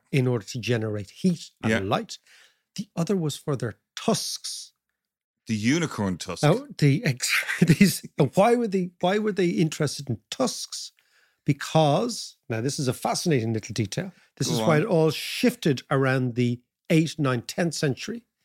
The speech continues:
Speaker 1: was because the ivory trade of elephants
Speaker 2: Yeah.
Speaker 1: was stopped by African rulers to Europe.
Speaker 2: What,
Speaker 1: Now, the
Speaker 2: why?
Speaker 1: reason it was stopped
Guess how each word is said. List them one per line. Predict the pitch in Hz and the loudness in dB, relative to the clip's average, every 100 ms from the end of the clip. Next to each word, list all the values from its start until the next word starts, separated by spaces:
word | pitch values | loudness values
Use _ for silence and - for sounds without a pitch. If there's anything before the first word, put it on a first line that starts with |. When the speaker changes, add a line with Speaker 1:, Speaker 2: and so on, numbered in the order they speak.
| _ _ - _ | _ _ -20 _
Speaker 1:
was | 143 | 0
because | 120 - 131 | 0 0 0
the | - - | -2 -4
ivory | - 208 226 165 165 143 | 0 4 4 2 2 2
trade | - - 139 123 110 - - _ _ _ _ _ | -2 2 4 4 0 -6 -14 _ _ _ _ _
of | 147 - - | -6 -6 0
elephants | 170 180 - - - - - _ | 2 2 0 -12 -16 -16 -16 _
Speaker 2:
Yeah. | 107 95 - _ _ _ _ _ _ _ - | -2 -2 -4 _ _ _ _ _ _ _ -4
Speaker 1:
was | 135 - | -4 -2
stopped | - - - 185 160 - - - _ - | -4 -6 0 2 2 -6 -18 -18 _ -2
by | 147 - | -2 0
African | 160 - 165 - 123 | -4 0 -2 2 2
rulers | 120 147 127 190 - - - _ _ _ _ _ _ _ _ _ - | 4 4 4 0 -6 -12 -18 _ _ _ _ _ _ _ _ _ -2
to | 147 | 0
Europe. | 120 117 139 - _ _ _ | 2 2 0 -10 _ _ _
Speaker 2:
What, | 175 | -2
Speaker 1:
Now, | 147 | 2
the | 139 | 4
Speaker 2:
why? | 147 214 | 6 8
Speaker 1:
reason | 247 180 196 | 8 6 2
it | 185 | 2
was | 143 - | 2 0
stopped | - 233 214 - - | 4 4 4 -4 -16